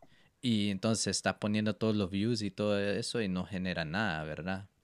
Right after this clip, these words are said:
Mientras Rumble se monetiza desde el momento que, que ya te subís y pones video, ya está mone-,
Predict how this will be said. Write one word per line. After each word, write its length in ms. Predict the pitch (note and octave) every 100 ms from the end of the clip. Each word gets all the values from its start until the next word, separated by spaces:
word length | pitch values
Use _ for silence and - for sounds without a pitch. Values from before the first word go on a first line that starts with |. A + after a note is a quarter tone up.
| - - _ _
Mientras 380 | G2 G2+ A2 A2+
Rumble 320 | G#2+ G2+ G2+ A2
se 140 | -
monetiza 640 | G2 F2+ F2 - E2+ - E2+
desde 280 | E2 D#2+
el 100 | E2
momento 480 | D#2 D#2+ E2 E2 F2+
que, 380 | - F#2 D2+ -
que 140 | - F2
ya 160 | F2
te 420 | F2 - G2 E2+ F2
subís 600 | - E2+ F2 E3+ F#3+ -
y 60 |
pones 320 | F2+ F#2+ F2+ F#2
video, 380 | F#2 G2+ D3+ C3
ya 140 | F#2
está 220 | E2+ -
mone-, 360 | F#2 E2+ D#2+ E2+